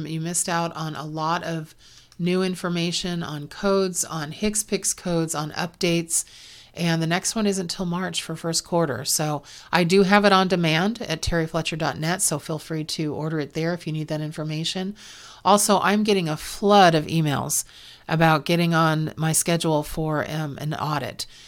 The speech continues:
So feel free to email me. We'll let you know if we can get on your schedule, or you can get on our schedule, um, for either E and M or for,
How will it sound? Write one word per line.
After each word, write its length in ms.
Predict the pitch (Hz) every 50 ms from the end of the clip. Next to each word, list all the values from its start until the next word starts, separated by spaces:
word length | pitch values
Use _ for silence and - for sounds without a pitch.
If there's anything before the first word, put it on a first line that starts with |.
| - - - -
So 320 | - - 175 160 156 143
feel 220 | 147 - - 185
free 300 | 180 - - 190 190 190
to 340 | 190 - - - 190 165 160 -
email 360 | 165 190 190 196 196 190 190
me. 180 | 190 196 190
We'll 140 | 190 170 156
let 240 | 156 160 160 - -
you 60 | 180
know 120 | 165 165 165
if 80 | 160
we 80 | - 165
can 140 | 156 160 156
get 160 | 165 160 165
on 120 | 160 160
your 100 | 160 151
schedule, 580 | - - - 196 185 175 190 185 180 180 175 - - - - - -
or 100 | - 160
you 160 | 151 175 175
can 80 | 165
get 140 | - - 165
on 120 | 156 147 143
our 140 | 143 170
schedule, 560 | 190 - - - 170 160 170 165 160 165 165 - - - - - - - -
um, 340 | - 165 160 160 151 143 147
for 240 | - - 170 165
either 260 | 175 180 185 175 175 160
E 160 | 175 190 190
and 140 | 190 180 180
M 340 | 175 170 170 175 180 185 - -
or 340 | 165 160 156 156 156 156
for, 540 | 160 - - - 156 147 147 147 143 147 147